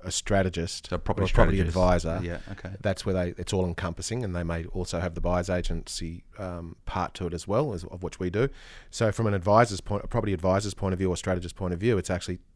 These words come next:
Speaker 1: taking that unique situation of the person and then modelling that out to where it should be in the end and reverse engineering it. But it, things will change. Just because you have a plan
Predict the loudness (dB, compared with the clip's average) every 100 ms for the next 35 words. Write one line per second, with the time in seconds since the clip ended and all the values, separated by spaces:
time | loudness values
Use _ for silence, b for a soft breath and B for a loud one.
0 | -8 0 0 0 -6 -6 b b b b
1 | b -14 -2 2 2 2 -2 0 0 -4
2 | -6 -4 -2 -2 -2 -6 -6 -2 -2 -2
3 | -10 -16 -12 -8 -6 -2 -2 -2 -6 -6
4 | -10 B B B B B -4 -2 0 0
5 | -2 -4 -2 -2 0 -4 -2 -2 -2 -4
6 | -6 -4 -2 -2 -4 -2 -2 -2 0 0
7 | 0 -4 -2 -2 -2 -4 -4 0 0 0
8 | -4 -6 -6 -6 -4 0 0 0 -2 -2
9 | 0 0 0 -2 -2 -2 -2 -2 -2 -4
10 | -6 -6 -4 -4 -4 -6